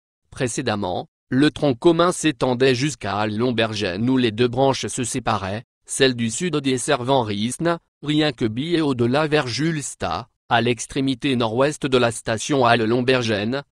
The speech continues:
les départs des voies de l'ancien embranchement sont encore visibles. Ce n'est que plus tard qu'une déviation est mise en service de V A Trema Straskogen à Riesne desservant quatre nouvelles stations, dont Saint-Biberg,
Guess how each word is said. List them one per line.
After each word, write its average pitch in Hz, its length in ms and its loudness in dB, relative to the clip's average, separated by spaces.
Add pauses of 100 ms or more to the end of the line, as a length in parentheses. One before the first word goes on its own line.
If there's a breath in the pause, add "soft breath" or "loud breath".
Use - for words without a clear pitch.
(160)
les 117 180 0
départs 127 460 4
des 101 120 -4
voies 120 220 -2
de 117 80 -2
l'ancien 127 400 0
embranchement 131 720 2
sont 135 320 -4
encore 131 360 0
visibles. 104 500 -8 (520)
Ce - 120 -2
n'est 135 180 4
que 131 140 -2
plus 117 280 -6
tard 139 280 -2
qu'une 110 280 -2
déviation 113 640 0
est 165 60 4
mise 135 280 0
en 143 100 4
service 139 580 0
de 120 160 -2
V 110 240 2
A 101 220 -2
Trema 139 420 0
Straskogen 127 840 0
à 113 80 0
Riesne 143 380 -2
desservant 123 600 2
quatre 117 320 -2
nouvelles 131 360 0
stations, 110 640 -4 (280)
dont 147 220 2
Saint-Biberg, 104 840 -4